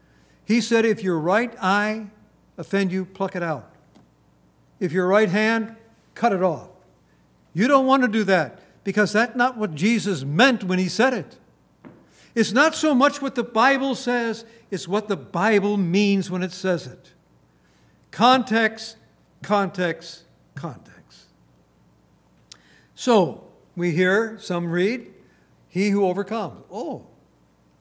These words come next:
so I've got to overcome. Uh, you, you see what they do?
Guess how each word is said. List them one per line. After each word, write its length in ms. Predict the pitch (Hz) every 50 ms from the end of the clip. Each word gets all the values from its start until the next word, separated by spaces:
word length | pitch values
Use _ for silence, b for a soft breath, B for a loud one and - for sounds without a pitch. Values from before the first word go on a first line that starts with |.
| _ _ _ _
so 580 | - - 220 190 165 160 180 202 - - - _ _ _ _ _ _ _ _ _ _ _ _ _ _ -
I've 180 | 175 180 165 147
got 180 | 185 180 175
to 60 | 202
overcome. 500 | 196 190 185 214 196 208 196 156 - - - - _ _ _ _ _ _ _ _ _ _ _ _ _ _ _ _ _ _ _ _ _ _ _ _ _ _ _ _ _ _ _ _ _ _ _ _ _ _ _ _ _ _ _ -
Uh, 160 | 190 185 190 - - - -
you, 240 | 196 214 233 247 240
you 180 | 233 202 208 202
see 240 | - - - 254 254
what 180 | 233 240 240
they 140 | 240 220 202
do? 340 | 165 196 226 262 277 285